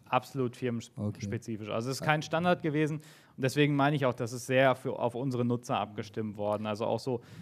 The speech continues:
Speaker 1: was haben sie früher mit ihrem Dokumentenmanagement für Aufgaben erledigt, wie können sie das heute erledigen? Ähm,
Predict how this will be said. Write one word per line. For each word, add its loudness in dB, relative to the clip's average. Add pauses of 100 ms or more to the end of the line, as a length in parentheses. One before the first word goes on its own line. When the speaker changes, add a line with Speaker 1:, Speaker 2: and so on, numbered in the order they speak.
(140)
Speaker 1:
was 0
haben 2
sie -4
früher 0
mit -2
ihrem -2
Dokumentenmanagement -2
für -4
Aufgaben 2
erledigt, 0
wie -6
können -2
sie -4
das -2
heute 0
erledigen? -4
Ähm, -4